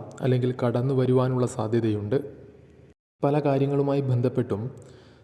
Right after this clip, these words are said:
നിങ്ങൾ ഭയപ്പെട്ട് മാറി നിൽക്കുന്നതായ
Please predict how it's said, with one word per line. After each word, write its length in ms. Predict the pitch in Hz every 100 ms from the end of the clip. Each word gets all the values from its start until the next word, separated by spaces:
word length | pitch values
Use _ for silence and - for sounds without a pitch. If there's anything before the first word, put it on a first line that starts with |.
| - 156
നിങ്ങൾ 200 | 151 151 147 - - - 131
ഭയപ്പെട്ട് 480 | 123 127 135 147 139 143
മാറി 240 | 120 123 139
നിൽക്കുന്നതായ 500 | 139 139 139 131 127